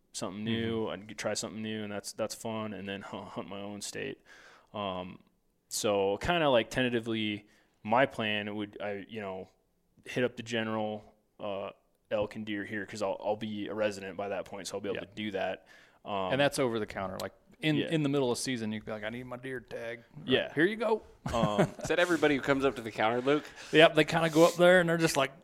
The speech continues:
Speaker 2: "Give me my deer tag." <laughs>
Speaker 1: Uh, so that's gonna be me. And then, uh, uh, I really like that Idaho bear tag, and I'm a lot closer than I was back in Nebraska,
Speaker 3: Yeah.
Speaker 1: so I can hop up and do that if, if I'm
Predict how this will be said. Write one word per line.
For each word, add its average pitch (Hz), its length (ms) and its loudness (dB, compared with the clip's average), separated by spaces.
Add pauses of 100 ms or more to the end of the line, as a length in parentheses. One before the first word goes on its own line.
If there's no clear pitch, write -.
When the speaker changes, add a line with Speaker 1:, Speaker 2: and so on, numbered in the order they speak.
(100)
Speaker 2:
"Give 156 140 0
me 175 60 0
my 175 140 2
deer 175 280 6
tag." 120 440 4 (800)
<laughs> - 380 0 (1200)
Speaker 1:
Uh, - 100 4
so 135 260 6
that's 135 220 10
gonna 160 140 4
be 156 120 6
me. 127 360 2
And 113 180 0
then, 131 300 4
uh, 127 60 4
uh, 110 800 0 (720)
I 104 120 -4
really 120 260 -2
like 110 200 2
that 104 160 0
Idaho 107 380 -2
bear 104 220 -2
tag, 107 480 -6
and 101 400 -10 (320)
I'm 110 60 -8
a 104 40 0
lot 95 220 0
closer 95 440 -6
than 95 460 -14
I 95 100 -10
was 95 300 -10
back 101 260 -8
in 104 60 -18
Nebraska, - 600 -8
Speaker 3:
Yeah. - 60 -6
Speaker 1:
so - 140 -8
I - 80 -8
can 104 140 -14
hop - 240 -12
up - 140 -12
and 110 80 -16
do 113 80 -8
that 120 340 -2
if, - 200 -14
if 113 260 -14
I'm 110 260 -10